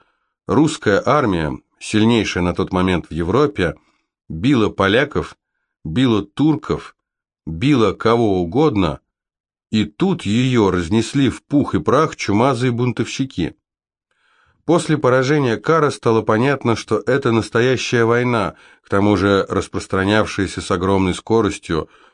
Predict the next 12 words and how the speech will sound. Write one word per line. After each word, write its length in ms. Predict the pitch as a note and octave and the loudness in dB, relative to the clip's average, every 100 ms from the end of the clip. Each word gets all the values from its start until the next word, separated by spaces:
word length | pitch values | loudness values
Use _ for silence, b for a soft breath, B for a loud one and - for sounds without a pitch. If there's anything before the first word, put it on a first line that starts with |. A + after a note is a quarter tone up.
| b | b
Только 360 | - A2 G#2+ A2 | 0 0 2 2
в 40 | G#2 | 2
Оренбургской 640 | G2+ F#2+ A2 - - F#2+ | 2 0 -2 -4 -4 -2
губернии 640 | F#2+ E2+ G#2+ A#2 A2 G#2 | -2 0 2 2 0 -2
в 80 | D#2+ | -2
бунте 400 | E2+ A2+ A2 G2 | 0 0 0 -2
примет 340 | G2 G#2 G2+ | 0 2 0
участие 600 | F#2 - G#2+ G2+ - G#2 - b b | -2 -2 -2 -2 -2 -4 -4 b b
от 240 | - F2+ E2 | -4 -4 -2
двухсот 600 | G#2 G2 - A#2 A#2+ - | -2 -2 -2 -2 -2 -4
тысяч 400 | A#2 - G#2 - | -4 -4 -10 -8
человек 580 | - A2 B2+ G2 D2+ | -2 0 2 -2 -4